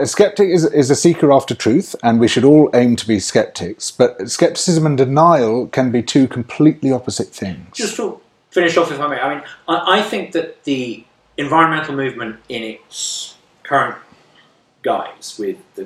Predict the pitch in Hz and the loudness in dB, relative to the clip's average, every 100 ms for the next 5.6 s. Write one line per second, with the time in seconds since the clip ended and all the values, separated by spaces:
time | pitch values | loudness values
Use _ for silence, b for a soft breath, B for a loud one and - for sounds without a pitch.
0 | - - 117 107 - 104 104 98 - 104 | -14 -8 -8 -8 -14 -14 -12 -12 -12 -8
1 | 95 92 - 95 92 101 107 101 98 87 | -8 -8 -14 -18 -18 -18 -16 -16 -14 -14
2 | - - b b b b b 151 156 160 | -14 -20 b b b b b -4 -2 2
3 | 165 170 185 165 180 147 - - 196 - | 4 2 -2 -6 -6 -8 -6 0 0 0
4 | - 190 170 165 147 139 - _ 143 120 | -6 -8 -2 0 0 -2 -6 _ -6 -4
5 | - - - - - | -6 -14 -16 -14 -14